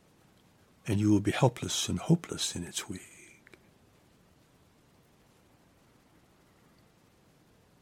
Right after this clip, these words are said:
The great storms of the world are coming, the great waves of change,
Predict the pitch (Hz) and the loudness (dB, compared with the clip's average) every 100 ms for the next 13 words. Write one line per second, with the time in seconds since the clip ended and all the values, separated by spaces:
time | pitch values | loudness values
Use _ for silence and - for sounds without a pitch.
0 | - 117 139 139 - - 139 135 123 113 | 0 8 8 8 6 8 10 10 8 6
1 | - - - - 107 110 107 104 98 104 | 0 -2 -2 -4 -4 -2 0 0 0 -6
2 | - - - - - - - - - - | -8 -10 -12 -14 -20 -20 -20 -20 -20 -20
3 | - - - - - _ - - 92 101 | -20 -20 -20 -20 -20 _ -14 -6 0 0
4 | 90 - 92 73 - - - - - - | 0 -4 -6 -4 -6 -6 -10 -10 -10 -18